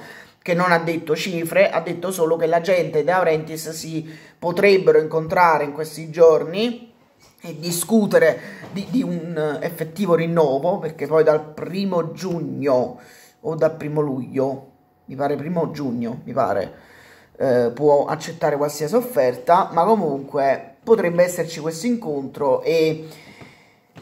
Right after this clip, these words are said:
e firmare un rinnovo.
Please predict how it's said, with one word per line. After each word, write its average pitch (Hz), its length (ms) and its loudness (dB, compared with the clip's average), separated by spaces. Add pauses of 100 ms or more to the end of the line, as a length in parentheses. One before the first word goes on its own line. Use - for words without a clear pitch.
(600)
e 190 180 6
firmare 180 520 2
un 156 140 0
rinnovo. 151 960 6